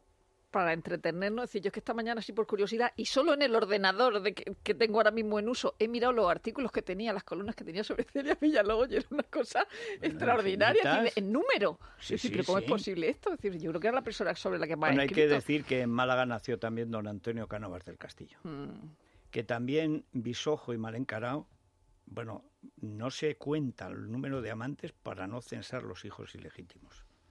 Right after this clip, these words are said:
Speaker 2: Y era el que crea la restauración, régimen de cincuenta años, en fin, que hasta este es el que más ha durado en la historia de España. Y además es extraordinario para España, por cierto.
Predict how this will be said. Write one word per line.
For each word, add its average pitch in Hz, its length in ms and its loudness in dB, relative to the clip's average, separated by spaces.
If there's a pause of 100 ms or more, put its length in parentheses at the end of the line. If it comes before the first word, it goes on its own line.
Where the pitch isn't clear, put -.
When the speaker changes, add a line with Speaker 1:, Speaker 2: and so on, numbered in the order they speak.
(520)
Speaker 2:
Y 131 160 -4
era 160 360 2 (160)
el 113 160 -10
que 113 160 -8
crea 147 520 0
la 113 160 -6
restauración, 101 760 -6
régimen 123 340 -8
de 101 120 -8
cincuenta 110 640 -4
años, 151 360 -4 (240)
en 113 120 -10
fin, 139 160 -4
que 117 160 0
hasta 107 340 -2
este 247 480 -2 (260)
es 170 240 -2
el 160 120 -2
que 127 100 -4
más 139 240 -2
ha 139 60 -2
durado 113 260 -6 (120)
en 95 100 -12
la 101 80 -10
historia 117 340 -6
de 92 80 -8
España. - 340 -16 (220)
Y 123 80 -6
además 123 300 -4
es 123 140 -6 (100)
extraordinario 98 800 -10
para - 180 -16
España, 151 420 -20
por 151 140 -20
cierto. - 320 -20